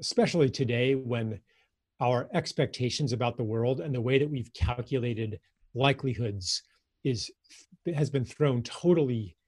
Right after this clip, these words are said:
into, into chaos. I'm talking about political events,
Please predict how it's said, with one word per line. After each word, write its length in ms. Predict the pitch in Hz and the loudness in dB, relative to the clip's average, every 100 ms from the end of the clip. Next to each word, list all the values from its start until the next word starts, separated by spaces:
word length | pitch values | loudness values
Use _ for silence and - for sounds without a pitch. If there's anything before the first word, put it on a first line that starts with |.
| _ _ _ _ | _ _ _ _
into, 480 | 156 131 123 113 135 - _ _ | -4 -2 0 -2 -4 -12 _ _
into 180 | 143 120 | -4 -4
chaos. 600 | - 120 92 - - - - _ _ _ _ _ - | -4 -6 -6 -6 -6 -6 -14 _ _ _ _ _ -8
I'm 100 | 113 | -4
talking 260 | 127 117 | -2 0
about 240 | 127 113 113 | 0 0 0
political 480 | 131 156 143 127 120 | 6 8 8 4 -2
events, 500 | 107 104 101 - | -2 -6 -6 -6